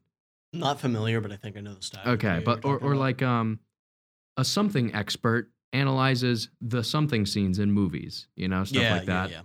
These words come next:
Speaker 2: Like a, you know, a pyrotechnics expert analyzes explosions in movies, whatever.
Speaker 1: Mm-hmm.
Speaker 2: Or like a secret agent and, like, spy movies,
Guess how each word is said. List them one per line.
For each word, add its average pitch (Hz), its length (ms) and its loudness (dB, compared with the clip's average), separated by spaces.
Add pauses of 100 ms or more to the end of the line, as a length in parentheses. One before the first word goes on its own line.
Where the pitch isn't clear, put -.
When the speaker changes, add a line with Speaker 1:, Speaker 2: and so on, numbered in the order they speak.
(140)
Speaker 2:
Like 98 220 0
a, 87 400 0 (680)
you 95 80 -4
know, 80 160 -2
a 82 60 -2
pyrotechnics 101 960 -2
expert 90 460 -4
analyzes 87 480 -4
explosions 87 540 -4
in 87 60 -4
movies, 82 340 -8
whatever. 151 360 2
Speaker 1:
Mm-hmm. 107 80 -2
Speaker 2:
Or 127 100 2
like 113 180 0
a 92 140 -2
secret 110 380 -2
agent 101 420 0
and, 98 120 -4
like, 85 160 -4
spy 90 260 -2
movies, 98 560 0